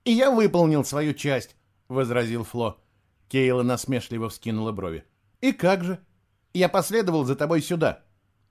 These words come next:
«И решил, что сделал мне одолжение?» Фло открыл рот от удивления, но она снова не дала ему ответить. «Я разрешила тебе пойти со мной только потому, что ты сам этого хотел».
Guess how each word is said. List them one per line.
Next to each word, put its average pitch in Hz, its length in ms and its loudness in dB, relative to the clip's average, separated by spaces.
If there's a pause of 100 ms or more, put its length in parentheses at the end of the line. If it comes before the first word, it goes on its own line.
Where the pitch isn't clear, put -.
«И 185 100 2
решил, 202 380 -2
что 214 220 -4
сделал 202 360 4
мне 202 180 2
одолжение?» 208 840 -2 (420)
Фло 139 260 2
открыл 135 480 -2
рот 190 200 -2
от 98 140 -4
удивления, 127 600 0 (240)
но 135 160 0
она 143 180 2
снова 156 300 0
не 143 120 2
дала 127 220 2
ему 120 200 0
ответить. 104 540 -6 (460)
«Я 196 240 2
разрешила 190 520 -2
тебе 180 240 -4
пойти 165 320 -6
со 160 160 -6
мной 170 340 0 (320)
только 190 280 -2
потому, 190 440 0
что - 180 -6
ты 185 200 -6
сам 240 480 -4
этого 107 340 -6
хотел». 120 460 -8